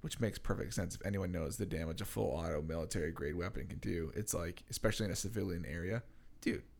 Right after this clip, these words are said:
<laughs> it's like you, you could get off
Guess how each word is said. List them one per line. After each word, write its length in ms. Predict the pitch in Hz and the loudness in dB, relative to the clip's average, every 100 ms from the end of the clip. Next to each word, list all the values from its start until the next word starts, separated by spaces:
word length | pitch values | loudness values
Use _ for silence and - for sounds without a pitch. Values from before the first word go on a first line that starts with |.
| - - - | -2 0 0
<laughs> 520 | - - - - 508 | -4 -4 0 8 8
it's 280 | 226 - - | 8 2 4
like 540 | 285 - - - - - - - - - - - - - - | 4 4 -2 0 -4 -4 -12 -8 -8 -8 -8 -10 -12 -14 0
you, 140 | 135 151 | 4 4
you 240 | 139 139 | 8 6
could 160 | 135 113 | 6 6
get 160 | 113 | 6
off 180 | 101 104 | 6 2